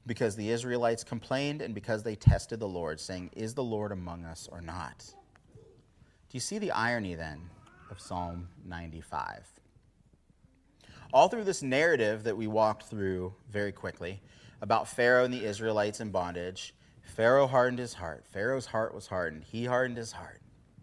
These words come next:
Now the Israelites, they're free. And what do they do? They become like Pharaoh, right? They become like Pharaoh.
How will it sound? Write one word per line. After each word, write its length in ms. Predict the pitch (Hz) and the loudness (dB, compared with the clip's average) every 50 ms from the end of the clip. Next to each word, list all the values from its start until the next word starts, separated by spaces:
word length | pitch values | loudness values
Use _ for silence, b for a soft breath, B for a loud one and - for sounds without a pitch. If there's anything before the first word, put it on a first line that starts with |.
| - - - _ _ _ b b b b b b b - _ _ | -20 -20 -20 _ _ _ b b b b b b b -20 _ _
Now 180 | - 104 113 123 | -4 -2 0 0
the 160 | 127 127 127 | 2 2 0
Israelites, 800 | 131 127 123 107 98 92 90 92 101 - - - - - - - - - - - - - - | 0 0 0 0 0 0 -2 -2 -4 -6 -10 -14 -16 -16 -18 -20 -20 -20 -20 -20 -20 -16 -10
they're 120 | - 98 101 | -8 -8 -8
free. 400 | - - - 95 92 92 113 - _ _ _ _ _ _ _ _ _ _ _ _ _ _ | -8 -8 -8 -8 -8 -8 -10 -14 _ _ _ _ _ _ _ _ _ _ _ _ _ _
And 140 | - 98 98 | -12 -8 -6
what 120 | 98 98 | -6 -4
do 40 | 104 | -4
they 140 | 98 98 95 | -4 -4 -4
do? 260 | 95 101 98 90 95 - - - _ _ _ _ _ _ _ _ _ _ _ - - - - - - - - - _ _ - - | -6 -6 -6 -8 -10 -12 -20 -20 _ _ _ _ _ _ _ _ _ _ _ -20 -20 -20 -20 -20 -20 -20 -20 -20 _ _ -20 -20
They 80 | - | -16
become 720 | 113 127 123 - - - - 117 113 113 120 123 123 110 101 | -14 -14 -14 -12 -12 -10 -6 -4 -2 -2 -2 -4 -4 -4 -2
like 420 | 101 107 104 101 101 101 - - - | 0 0 2 2 0 -2 -6 -12 -20
Pharaoh, 920 | - - - - - - 123 123 127 - - 175 120 101 92 82 78 78 - - - - - - - - _ _ _ _ _ _ _ _ _ - | -20 -20 -20 -8 0 2 4 4 4 6 8 8 8 8 6 4 0 -4 -8 -12 -18 -20 -20 -20 -20 -20 _ _ _ _ _ _ _ _ _ 2
right? 280 | 107 110 123 151 - | 4 6 6 6 6
They 120 | - 220 202 | 6 4 4
become 360 | 208 - - - 262 262 247 | 4 4 4 4 4 6 6
like 200 | 240 247 233 - | 4 2 2 4
Pharaoh. 460 | - 262 262 269 254 220 156 117 - | 6 6 8 8 8 8 8 6 6